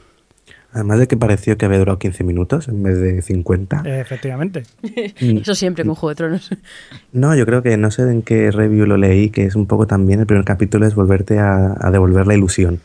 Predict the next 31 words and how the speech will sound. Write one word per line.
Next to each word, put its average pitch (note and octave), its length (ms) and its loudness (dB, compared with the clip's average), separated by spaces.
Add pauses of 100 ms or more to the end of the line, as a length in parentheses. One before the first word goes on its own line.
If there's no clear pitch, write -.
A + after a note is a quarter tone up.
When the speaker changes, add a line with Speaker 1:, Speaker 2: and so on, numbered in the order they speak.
Speaker 1:
de, F2 480 0
bien, F2+ 280 2
ya F#2 60 2
estamos F#2+ 340 -2
aquí F#2 160 0
otra F2+ 180 0
vez, G#2+ 220 2
estamos F#2+ 360 2
de F#2+ 60 4
nuevo F#2 240 4
en F#2 120 2
Poniente G#2 480 2
con G#2 120 0
todos F#2 140 -2
estos F#2 160 -2
personajes F#2+ 680 -2 (300)
y F#2 140 2
vamos F2+ 260 4
a F#2 80 0
por F2 140 2
ello. G2 160 4
Yo F2+ 100 4
creo F#2 140 0
que G#2 60 2
ha - 20 -2
sido G2 260 0
un G2 220 2
comienzo G2 480 0
potente, A#2 400 0
de G2+ 140 2
hecho, G2 280 -4